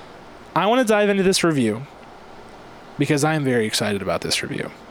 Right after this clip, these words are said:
First of all, this is the first non-Disney slash Marvel movie that we've reviewed, so we get to flex our muscles a little bit here, Kirk.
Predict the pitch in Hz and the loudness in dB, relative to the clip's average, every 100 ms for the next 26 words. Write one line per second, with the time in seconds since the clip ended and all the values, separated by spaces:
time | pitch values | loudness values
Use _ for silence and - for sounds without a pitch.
0 | - - 190 202 - 127 104 - - - | -20 -4 0 2 0 0 0 -2 -6 0
1 | 185 - 240 202 190 156 165 180 165 - | 2 4 2 2 0 0 0 0 0 -2
2 | 151 151 165 175 170 170 165 160 156 156 | 0 0 0 0 0 2 2 4 2 2
3 | 143 - - 175 165 170 - 170 160 160 | 0 -4 0 2 2 0 -2 2 2 2
4 | 151 156 151 147 143 139 139 139 147 139 | 0 2 2 4 4 2 2 2 2 2
5 | - - - - - 147 143 139 139 156 | -4 -20 -18 -18 -6 0 2 2 2 2
6 | 139 120 151 156 175 - - 185 185 185 | 2 2 2 2 2 -2 -2 0 0 0
7 | 147 147 156 156 135 123 123 123 131 123 | 0 0 0 0 -2 0 0 0 0 0
8 | 123 - 147 123 - 135 131 | -4 -2 0 0 0 0 0